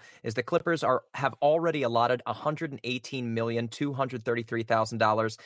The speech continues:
In addition to that, should they take Patrick Beverley for the final year of his contract, that takes them directly over the luxury tax threshold. So they cannot waive any player and sign T-, uh, Tyrone Wallace without going over the luxury tax line. So that means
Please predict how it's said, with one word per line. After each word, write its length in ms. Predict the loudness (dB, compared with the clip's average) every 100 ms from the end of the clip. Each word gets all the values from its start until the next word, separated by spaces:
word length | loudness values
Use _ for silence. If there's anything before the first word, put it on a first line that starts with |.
| -20 -6
In 120 | -4
addition 340 | 0 -2 -2
to 100 | -2
that, 280 | 2 4 2 -2
should 340 | -6 -4 -2
they 160 | -2 -2
take 460 | -4 -4 -4 -6
Patrick 380 | -2 0 -2 0
Beverley 340 | 0 2 -2
for 140 | -4 -6
the 60 |
final 260 | -2 0 0
year 180 | -2 -4
of 80 | -4
his 160 | -10
contract, 540 | -6 -6 -4 -2 -4 -6 -20 -2
that 200 | 0 2
takes 260 | 0 0 0
them 200 | -2 0
directly 600 | -2 0 0 -2 -8 -2
over 220 | 0 0
the 80 | -4
luxury 400 | 0 -2 0 -6
tax 380 | -2 -2 -2 -4
threshold. 580 | -4 0 0 -2 -6 -2
So 100 | 0
they 140 | 0
cannot 480 | -2 -4 -2 -2 -2
waive 300 | -4 -2 -4 -10 -14 -4
any 220 | -2 -2
player 460 | 0 2 4 2 0
and 120 | -4 -4
sign 520 | 0 2 2 0 -4 _ _ -10
T-, 140 | -6 2
uh, 200 | 4 4
Tyrone 360 | 2 2 2 4
Wallace 320 | 4 4 0
without 340 | 0 2 2 0
going 300 | -2 -2 -2 0
over 200 | 0 0
the 120 | 0
luxury 360 | 0 0 -4
tax 360 | -4 -2 -2 -2
line. 180 | -4 -4
So 140 | 2
that 160 | 2 2
means 340 | -2 -4 -6